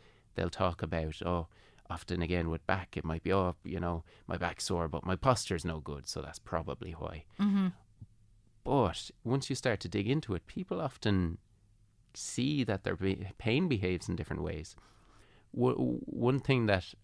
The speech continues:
Speaker 1: often people realize is, say, for instance, stress can have a massive influence on their pain. But often they're not that forthcoming with that information. But, and not until you get to know the person a bit and you start to talk about it, that they say, "Hey, actually, by the way, that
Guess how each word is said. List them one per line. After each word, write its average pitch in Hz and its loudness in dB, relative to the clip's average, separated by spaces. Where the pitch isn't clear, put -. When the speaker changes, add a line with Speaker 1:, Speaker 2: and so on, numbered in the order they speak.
Speaker 1:
often 98 0
people 95 0
realize 98 4
is, 90 -4
say, 95 -2
for - -4
instance, - -4
stress - 0
can 107 2
have 98 4
a 95 4
massive 90 0
influence 90 0
on 90 -2
their 87 -4
pain. 87 -6
But 127 0
often 160 0
they're 123 4
not 120 2
that 104 4
forthcoming 104 2
with 87 -2
that 87 0
information. - -8
But, - -2
and 98 6
not 120 2
until 120 0
you 107 2
get 104 0
to 101 -4
know 98 4
the 98 0
person 95 -2
a 85 -4
bit 95 0
and - -6
you 87 -2
start - -4
to - -2
talk 98 0
about 90 0
it, 82 -4
that 82 -6
they 85 -4
say, 90 -2
"Hey, 120 0
actually, 120 -4
by 95 0
the 90 0
way, 92 2
that 95 -2